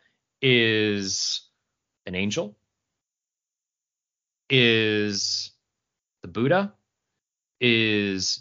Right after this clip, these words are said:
Jesus, is a space alien,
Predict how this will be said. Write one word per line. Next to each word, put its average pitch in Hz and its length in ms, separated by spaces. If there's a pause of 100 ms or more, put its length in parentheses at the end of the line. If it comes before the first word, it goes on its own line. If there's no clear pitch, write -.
Jesus, 147 680 (560)
is 104 840
a - 60
space 139 380
alien, 147 420